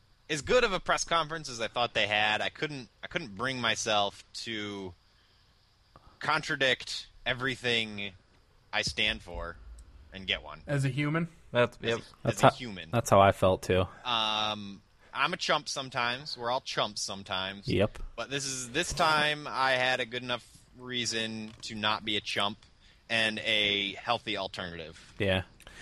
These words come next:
Speaker 2: Yeah.
Speaker 4: W-, well, you don't want the, you don't want the government spying on you either when you're playing video games.
Speaker 1: That's another thing, man.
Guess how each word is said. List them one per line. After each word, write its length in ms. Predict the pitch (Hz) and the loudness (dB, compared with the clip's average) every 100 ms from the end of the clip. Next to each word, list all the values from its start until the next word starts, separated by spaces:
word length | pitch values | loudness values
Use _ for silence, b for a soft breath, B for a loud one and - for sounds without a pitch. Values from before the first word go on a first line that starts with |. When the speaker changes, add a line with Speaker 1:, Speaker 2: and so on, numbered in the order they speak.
| B | B
Speaker 2:
Yeah. 280 | 151 143 139 | 0 2 2
Speaker 4:
W-, 80 | 139 170 | 10 12
well, 60 | |
you 120 | 185 | 12
don't 140 | 220 175 | 12 12
want 220 | 156 143 | 12 12
the, 220 | 131 120 107 | 12 12 12
you 80 | 131 | 10
don't 80 | 135 | 10
want 160 | 123 | 10
the 60 | 117 | 10
government 360 | 110 107 98 87 | 10 10 6 6
spying 360 | - 120 113 | 10 10 10
on 160 | 92 92 | 6 4
you 120 | 90 | 6
either 200 | 113 98 | 6 6
when 120 | 90 | 4
you're 100 | 90 | 0
playing 260 | 87 92 95 | 0 0 2
video 240 | 95 98 | 2 2
games. 440 | 90 95 92 - - | 2 0 -2 -6 -2
Speaker 1:
That's 140 | - 226 | 0 2
another 260 | 214 220 | 6 6
thing, 200 | 202 165 | 4 2
man. 380 | 139 139 139 139 | 4 4 4 0